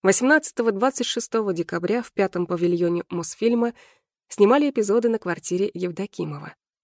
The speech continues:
Именно тогда запечатлели знаменитую эротическую сцену двадцать первого двадцать второго декабря. Впрочем, таковой ее можно назвать условно. Она была в высшей степени целомудренной —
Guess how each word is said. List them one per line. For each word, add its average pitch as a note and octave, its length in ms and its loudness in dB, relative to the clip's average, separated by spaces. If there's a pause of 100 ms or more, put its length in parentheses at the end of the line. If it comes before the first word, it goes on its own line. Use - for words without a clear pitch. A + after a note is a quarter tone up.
(460)
Именно G3 280 8
тогда G#3 340 2
запечатлели F#3+ 680 2
знаменитую F#3+ 720 4
эротическую F#3+ 720 -2
сцену D#3 520 -6 (520)
двадцать F3+ 400 2
первого G3 340 2
двадцать E3+ 380 -4
второго E3 400 -6
декабря. E3+ 500 -8 (760)
Впрочем, C4 540 2
таковой A#3+ 460 2
ее A#3+ 140 0
можно A#3+ 300 2
назвать A3+ 480 -2
условно. G3 640 -4 (540)
Она A3 200 6
была G3 240 2
в F#3 60 -6
высшей G3+ 340 0
степени F3+ 460 2
целомудренной — E3+ 840 0